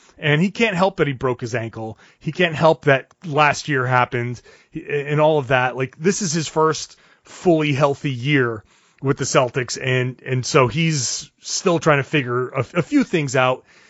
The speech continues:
So there are a lot of things that are, are not his fault. There are some things that he should be better at, but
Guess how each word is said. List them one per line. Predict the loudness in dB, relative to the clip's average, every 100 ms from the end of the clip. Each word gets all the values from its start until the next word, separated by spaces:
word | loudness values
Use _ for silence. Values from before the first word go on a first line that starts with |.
| _ _ _ _ _ -10
So | 2 4 4 0 _ _ _ _ _ _ _ _ -20 -8
there | 0 2
are |
a |
lot | 4 2
of | 2
things | -2 -2
that | -2
are, | -2 -4
are | -4 0
not | 2 0
his | -4
fault. | -6 -4
There | 0
are | 2
some | 2 0
things | 0 2
that | 0 0
he | -4 -6
should | -6 -4 0 0
be | 0
better | -2 0 2 0
at, | -2 -6 _ _ _ _
but | 0 0